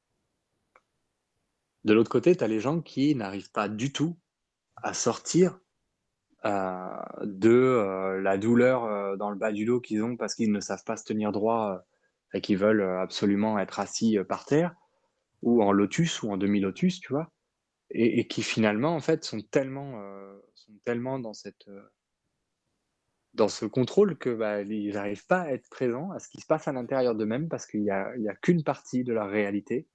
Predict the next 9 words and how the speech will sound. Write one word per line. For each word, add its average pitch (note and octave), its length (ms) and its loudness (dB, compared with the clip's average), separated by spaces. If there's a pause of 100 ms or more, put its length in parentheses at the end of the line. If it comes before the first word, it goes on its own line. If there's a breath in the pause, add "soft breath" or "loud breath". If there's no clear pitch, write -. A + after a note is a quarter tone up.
(520)
qui A#2 160 0
leur G#2 220 6
est C3 160 2
ouverte. G#2+ 400 -4 (2750 soft breath)
Donc, A2+ 200 2
t'as A2+ 100 4
les A#2 100 4
deux C#3+ 160 2
cas. A#2 260 -8